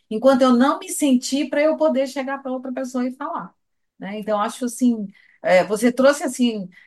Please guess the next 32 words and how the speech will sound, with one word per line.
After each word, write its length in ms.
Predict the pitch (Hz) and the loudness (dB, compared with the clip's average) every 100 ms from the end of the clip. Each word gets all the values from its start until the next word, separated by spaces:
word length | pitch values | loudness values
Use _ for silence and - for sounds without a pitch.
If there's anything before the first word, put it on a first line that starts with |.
| _ | _
pra 140 | 220 | 0
mim, 100 | 240 247 | 2 4
eu 100 | 254 | 2
acho 280 | 254 - - | 0 -6 -8
que 140 | 269 | -4
assim, 480 | 254 247 - 254 240 | -4 -6 -2 0 0
é, 520 | 233 220 214 196 185 - | -2 -6 -8 -6 -6 -2
é, 40 | |
é 40 | 208 | -2
a 80 | |
peça-chave, 1080 | 208 254 247 240 247 - - 180 156 151 143 | 0 -2 -2 -6 -10 -6 2 2 2 -2 -6
né? 200 | 165 208 | -4 -4
Uma 180 | 185 175 | -4 -2
das 180 | 180 - | -4 -2
peças-chaves 1080 | 233 202 214 208 - 190 180 202 202 185 | -4 -4 -6 -8 -6 0 0 0 -6 -6
dentro 420 | 175 175 202 202 | -6 -6 -6 -8
da 120 | 185 160 | -8 -6
comunicação 800 | 208 180 170 170 156 - 185 185 | -8 -10 -10 -10 -10 -8 -8 -8
não 160 | 190 | -10
violenta 580 | 180 170 160 226 240 240 - - - | -8 -6 -4 -4 -4 -6 -8 -20 -8
são 180 | 220 | -4
os 160 | 214 185 | -2 0
nossos 480 | 196 247 254 269 240 | 2 2 2 -4 0
valores, 580 | 254 247 160 139 127 143 | 0 0 -2 -6 -8 -10
né? 180 | 170 - - | -12 -14 -14
Aquilo 580 | 151 _ - 240 262 | -14 _ -6 -2 -2
que 100 | 247 | 0
é 40 | 254 | 0
importante 520 | 240 226 - 214 202 | 0 -4 -8 -12 -12
pra 200 | - 240 | -14 -12
nós, 340 | 208 131 131 | -10 -10 -12
né? 120 | - | -16